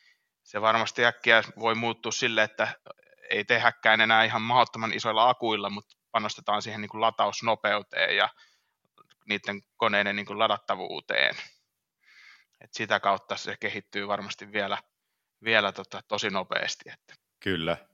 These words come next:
Speaker 2: Olennaistahan on se just se käytettävyys, että, eh, sitten jos on, tarvitaan iso akku, iso vaikka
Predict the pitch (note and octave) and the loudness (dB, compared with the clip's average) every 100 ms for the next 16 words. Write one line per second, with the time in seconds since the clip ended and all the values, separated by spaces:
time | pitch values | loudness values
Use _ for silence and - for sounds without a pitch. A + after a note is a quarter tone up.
0 | _ _ _ F#2 G2 F2+ F2+ - F#2+ G2 | _ _ _ -2 0 2 0 -2 0 2
1 | G2 G2 G#2 G2+ G2+ - - G#2+ F#2+ F2+ | 4 4 2 2 0 -4 2 4 4 0
2 | - - E2+ F2 E2+ F2 - E2+ - - | -6 -6 -4 -4 -4 -6 -4 -4 -4 -8
3 | - - - - - - - - G2 - | -20 -20 -20 -20 -18 -14 -10 -6 -6 -4
4 | F2 E2+ - _ - G2+ G2 - A#2 B2 | -4 -2 -4 _ -6 -4 -4 4 8 8
5 | A2 A2 G#2 A2 - G#2+ G#2+ G#2+ - - | 6 6 6 6 4 6 8 6 2 -6
6 | A2 - - - - A#2 A#2 A2 G#2 _ | -4 -4 -8 -18 -6 0 4 4 2 _
7 | _ - G2 F#2 - G#2+ - | _ -4 -2 0 0 -2 -2